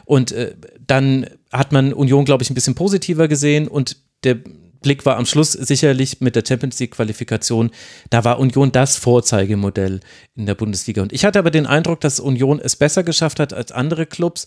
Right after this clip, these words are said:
den äußeren Blick vom inneren Blick zu trennen und quasi so sein eigenes Ding zu machen und fast so ein bisschen stolz darauf zu sein, dass die von draußen da jetzt schon wieder komplett ausflippen und man selber denkt sich, „Ja, ja, kommt,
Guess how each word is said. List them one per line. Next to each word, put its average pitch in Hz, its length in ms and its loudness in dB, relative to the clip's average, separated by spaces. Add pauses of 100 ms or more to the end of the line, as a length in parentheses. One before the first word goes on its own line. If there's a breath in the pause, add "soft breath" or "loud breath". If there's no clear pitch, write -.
(420 loud breath)
den 131 340 4 (120)
äußeren 175 480 2
Blick 170 220 0
vom 127 180 0
inneren 139 320 2
Blick 135 440 -4
zu 135 120 -6
trennen 113 440 0
und - 200 -10 (240)
quasi 123 340 0
so 127 160 2
sein 127 260 4
eigenes 123 300 2
Ding 190 180 2
zu 170 120 0
machen 156 200 0
und 131 60 -2
fast 147 220 -2
so 147 80 2
ein 127 40 -2
bisschen 120 220 0
stolz 117 360 0
darauf 107 300 -2
zu 110 120 -8
sein, 104 240 0
dass 104 120 0
die 117 120 -6
von 113 180 0
draußen 107 400 0
da 95 140 0
jetzt 98 440 -6
schon 104 160 -8
wieder 107 140 0
komplett 113 460 -2
ausflippen 127 720 2
und 113 120 0
man 107 140 2
selber 104 260 4
denkt 104 200 0
sich, 101 120 -4
„Ja, 90 180 -4
ja, 98 140 -6
kommt, - 260 -18